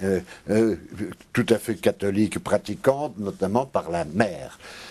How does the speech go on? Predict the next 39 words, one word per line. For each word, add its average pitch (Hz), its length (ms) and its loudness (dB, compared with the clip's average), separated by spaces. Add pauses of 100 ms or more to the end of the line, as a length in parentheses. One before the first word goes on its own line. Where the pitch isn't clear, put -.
(180)
Euh, 110 240 4
tout 143 320 0
à 131 100 8
fait 123 220 0
prati-, - 400 -2 (160)
euh, 107 160 2
tout 135 260 -2
à 117 120 6
fait 110 400 2
chrétienne 120 840 0 (260)
<laughs> - 260 -18
de 113 140 4
fait - 460 2
sans 110 380 -2
lettres 113 460 0 (200)
de 98 140 0 (300)
profession 143 840 0 (320)
par 104 160 -2
son 160 160 0
père, 135 320 2
qui 78 120 -10
était 131 360 2
franc-maçon 95 640 0 (640)
à 87 140 -2
la 110 160 2
brésilienne. 104 760 0 (220)
Bon, 101 220 -6 (140)
c'est-à-dire, 101 320 -6 (400)
il 151 60 -8
y - 20 -6
a 147 40 -8
un 151 60 -10
côté - 300 -4
créole, 107 680 2 (220)
c'est 92 140 -4
quand 90 140 0
même 92 200 0
lui 135 160 2
qui 117 300 0